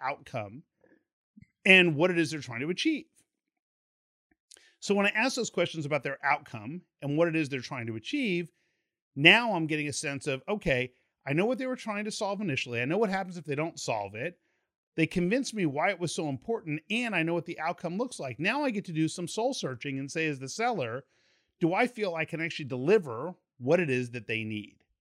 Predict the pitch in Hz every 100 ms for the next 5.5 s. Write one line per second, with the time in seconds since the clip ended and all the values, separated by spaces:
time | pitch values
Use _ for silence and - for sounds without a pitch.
0 | _ _ _ _ _ _ _ _ _ _
1 | - 151 151 180 - 247 240 185 160 151
2 | 147 139 123 - 123 - 117 123 208 233
3 | 254 240 170 160 156 156 - 170 160 165
4 | - 190 - 320 302 285 196 175 156 156
5 | 143 240 226 127 120